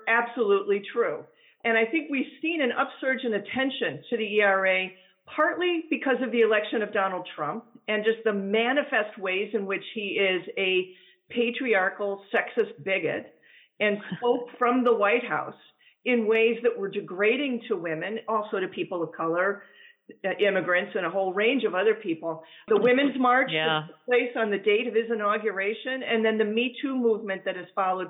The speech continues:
Speaker 1: since then, have been kind of spark plugs for national attention to this issue, that sex equality really needs to be something we take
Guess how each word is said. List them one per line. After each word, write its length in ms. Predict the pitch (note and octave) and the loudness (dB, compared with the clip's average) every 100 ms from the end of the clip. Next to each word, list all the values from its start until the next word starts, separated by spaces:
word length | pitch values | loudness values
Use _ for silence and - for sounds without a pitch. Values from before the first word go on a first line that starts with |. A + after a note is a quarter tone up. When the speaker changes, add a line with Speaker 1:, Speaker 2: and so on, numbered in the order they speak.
| - | -6
Speaker 1:
since 200 | C4+ C#4 - | -4 -4 2
then, 260 | G3 F3 - - - - | 2 2 -2 -18 -20 -6
have 160 | C#4 C4+ | -4 2
been 240 | E4+ F#4+ - | 4 4 0
kind 160 | E4 E4 | 0 0
of 80 | - - | -2 -6
spark 400 | - C#4+ E4 - | 0 2 0 -2
plugs 320 | F#3 D3+ C#3 - | 0 0 0 -4
for 100 | G#3+ | -2
national 520 | G#3 G#3+ A3 B3 A3+ | 0 0 0 0 0
attention 580 | G3 - G3+ G3+ F3 C#3 - _ _ - _ - | -2 -2 -4 -2 -6 -8 -12 _ _ -20 _ 0
to 80 | |
this 180 | A#3 B3+ B3+ | 2 2 2
issue, 460 | B3 A#3+ A#3+ F3+ D#3+ | 2 2 2 0 0
that 140 | G3 - | -4 0
sex 160 | A#3 - | -2 -2
equality 540 | - - A3+ G#3+ G#3 G3 | -8 0 2 4 4 2
really 380 | G3+ A3+ A3+ | 2 2 2
needs 260 | G3+ G3 G3 | 2 -2 -6
to 60 | G#3+ | -10
be 160 | F#3 F3+ | -10 -6
something 300 | G3+ G#3 F#3 | -4 -4 -2
we 120 | E3+ | -2
take 240 | E3+ F3+ | -2 -4